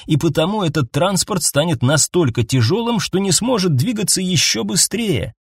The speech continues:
Поэтому единственное, что могло перемещаться во времени на какой угодно скорости, это частицы.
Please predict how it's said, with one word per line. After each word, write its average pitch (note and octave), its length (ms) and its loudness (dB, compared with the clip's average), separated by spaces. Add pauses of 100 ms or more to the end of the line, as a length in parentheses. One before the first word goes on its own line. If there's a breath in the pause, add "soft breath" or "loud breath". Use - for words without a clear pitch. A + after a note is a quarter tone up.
Поэтому G3 560 2
единственное, B2+ 880 2
что A#2+ 180 0
могло B2+ 300 4
перемещаться A#2 720 2
во B2 100 4
времени A#2+ 420 2
на A#2+ 160 2
какой D3 360 2
угодно B2 480 2
скорости, C3 720 -2 (300 loud breath)
это D3+ 260 2
частицы. - 800 -2